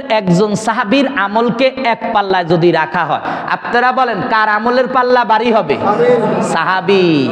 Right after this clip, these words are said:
সেই সাহাবীদের মধ্যে আরো কত উঁচু দরের সাহাবী, হযরতে ওমর কত নম্বর?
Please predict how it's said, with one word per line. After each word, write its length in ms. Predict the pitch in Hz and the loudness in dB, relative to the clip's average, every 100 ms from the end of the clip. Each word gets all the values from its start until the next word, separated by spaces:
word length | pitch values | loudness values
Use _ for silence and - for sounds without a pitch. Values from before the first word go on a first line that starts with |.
| - - - - - | -2 -2 -4 -8 -10
সেই 280 | - 202 214 | -2 2 2
সাহাবীদের 600 | - 220 226 208 233 262 | 0 -2 -2 0 2 2
মধ্যে 340 | 247 240 185 247 | 2 0 2 2
আরো 320 | 214 220 240 233 | 2 0 -2 0
কত 360 | 226 220 233 220 | 0 0 0 2
উঁচু 400 | 226 233 233 247 | 4 2 4 2
দরের 300 | 196 220 208 | 4 2 0
সাহাবী, 460 | 190 214 202 196 160 | -2 -2 -2 0 2
হযরতে 520 | 170 185 214 233 254 | 2 2 2 2 0
ওমর 420 | 240 220 208 165 - - | 0 2 2 2 0 -2
কত 240 | 202 214 240 | -2 0 0
নম্বর? 440 | 226 247 220 - | 0 2 2 0